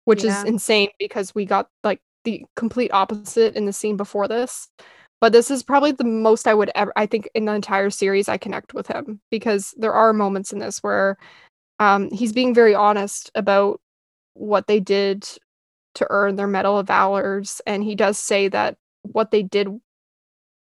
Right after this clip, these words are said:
Speaker 1: over in the war wasn't exactly right. And it's the first time he kind of talks about his line of work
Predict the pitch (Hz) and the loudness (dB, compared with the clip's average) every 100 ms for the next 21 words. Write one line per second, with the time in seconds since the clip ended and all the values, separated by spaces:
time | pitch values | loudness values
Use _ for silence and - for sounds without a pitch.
0 | - 233 214 208 202 196 196 202 196 196 | 2 2 4 2 0 -2 0 2 2 0
1 | 208 208 196 190 202 - 196 202 - - | -2 -4 -2 -2 -2 -2 -4 -2 -4 -6
2 | - - _ _ _ _ _ _ _ - | -14 -20 _ _ _ _ _ _ _ 0
3 | 220 220 247 240 247 - 285 269 - 247 | 4 4 4 4 4 4 0 0 0 -2
4 | 233 - 202 208 - 202 196 202 - 214 | -2 0 0 0 -4 0 0 0 -4 -6
5 | 220 208 208 202 202 196 196 | 2 2 2 0 0 0 -2